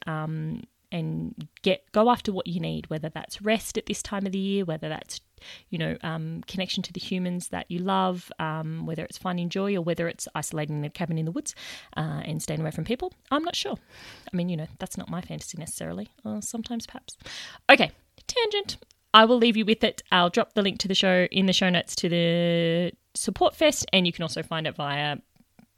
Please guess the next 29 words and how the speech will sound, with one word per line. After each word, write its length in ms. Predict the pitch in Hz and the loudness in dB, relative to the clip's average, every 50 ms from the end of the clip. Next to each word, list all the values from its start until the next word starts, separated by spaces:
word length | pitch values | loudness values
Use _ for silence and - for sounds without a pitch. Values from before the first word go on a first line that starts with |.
| _ - | _ -6
Instagram, 520 | 160 147 - - - 151 - - - 156 - - - - - - - - | -6 -6 -6 -8 -8 -8 -8 -6 -8 -10 -14 -16 -20 -20 -20 -20 -8 -2
um, 340 | - 151 147 139 139 143 - _ | 0 0 0 0 -2 -4 -4 _
or 360 | 156 160 160 156 156 160 156 151 | 2 4 4 6 6 6 4 4
send 200 | - - 226 226 | 4 4 6 6
me 60 | 220 | 4
an 120 | 202 - | 4 2
email, 240 | - 180 175 170 165 | 2 2 4 4 4
Laura 300 | 160 151 160 160 165 156 | 4 4 4 4 4 4
at 160 | - 151 - | 2 2 2
Dietitian 420 | - 156 151 - - 160 151 160 156 | 2 0 0 0 -2 -4 -6 -2 0
Values, 360 | 156 151 156 156 151 156 - | 2 2 2 2 0 -2 -6
if 100 | - - | -8 -12
you 60 | - | -8
can't 180 | - - 139 123 | -4 -2 -4 -2
find 220 | - - 139 139 | -2 -4 -2 -2
it 80 | 139 131 | -2 -2
anywhere, 300 | 139 139 143 143 143 139 - - | -2 -4 -2 -2 -2 -2 0 2
or 120 | 165 170 | 4 4
if 140 | 165 - - | 4 2 0
you 80 | 165 | -4
just 160 | 156 170 - - | -4 -4 -4 -4
want 120 | 170 160 | -4 -4
to 40 | 170 | -4
connect. 520 | - - 190 175 - - _ - - - - _ _ _ _ _ - | -6 -4 -4 -4 -4 -4 _ -10 -12 -12 -14 _ _ _ _ _ -6
I'm 100 | 156 151 | -6 -6
always 340 | - 156 165 170 170 165 - | -4 -4 -4 -4 -4 -6 -8
here 100 | - - - | -10 -12 -14
for 80 | - | -12
that. 220 | - - - - | -10 -10 -10 -10